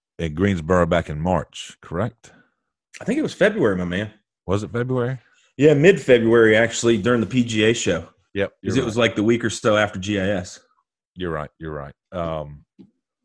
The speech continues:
Speaker 2: So it was definitely pre-covid intensity. There was still a lot of people, traffic on the trade show floor. Um,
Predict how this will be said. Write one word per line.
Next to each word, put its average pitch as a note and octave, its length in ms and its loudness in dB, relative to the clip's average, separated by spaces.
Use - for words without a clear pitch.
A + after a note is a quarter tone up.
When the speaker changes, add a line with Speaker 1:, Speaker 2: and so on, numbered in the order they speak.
Speaker 2:
So C3+ 220 2
it C#3 40 6
was A#2 120 -2
definitely D#3+ 380 2
pre-covid C#3 720 4
intensity. B2+ 760 0
There G#2+ 200 0
was F#2+ 120 -4
still A#2 240 0
a G#2+ 100 0
lot A2 200 -2
of G#2 40 -6
people, A#2 300 0
traffic G#2+ 400 -2
on A2 80 -4
the G2 80 -6
trade G#2+ 260 -4
show G2+ 160 -4
floor. G#2+ 600 -4
Um, F2 480 -6